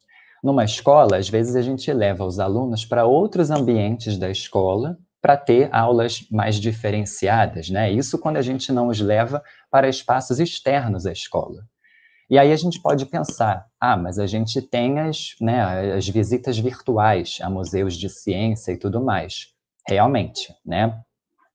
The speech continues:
Mas nessas visitas não existe, por exemplo, a figura do mediador, que é o profissional da educação não formal que muito contribui para os conhecimentos que são construídos em uma visita escolar,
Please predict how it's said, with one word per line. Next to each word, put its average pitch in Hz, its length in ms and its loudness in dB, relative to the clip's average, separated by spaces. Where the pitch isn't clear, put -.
Mas 95 220 2
nessas 107 340 0
visitas 95 540 0
não 107 160 0
existe, 113 400 -2
por 110 180 -2
exemplo, 110 400 -2
a 123 60 -4
figura 120 460 0
do 120 80 -2
mediador, 117 760 0
que 101 180 2
é 104 60 6
o 107 100 2
profissional 101 640 -2
da 92 100 0
educação 92 600 -4
não 98 180 -4
formal 110 560 -2
que 131 140 -2
muito 160 420 0
contribui 131 840 0
para 123 240 6
os 127 120 -2
conhecimentos 117 960 -2
que 143 100 -2
são 113 260 -4
construídos 113 840 0
em 135 160 -2
uma 120 200 -2
visita 120 460 -2
escolar, 113 560 -4